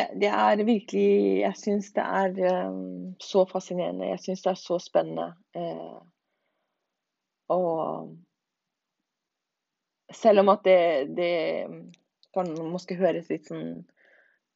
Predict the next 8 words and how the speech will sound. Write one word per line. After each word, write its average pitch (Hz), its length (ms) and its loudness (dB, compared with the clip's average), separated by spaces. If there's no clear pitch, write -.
trist 202 420 -2
ut 185 240 0
eller 160 600 0
vemodig, 175 680 -4
så, 185 480 -6
så - 220 -6
er 175 300 -4
det, 180 160 0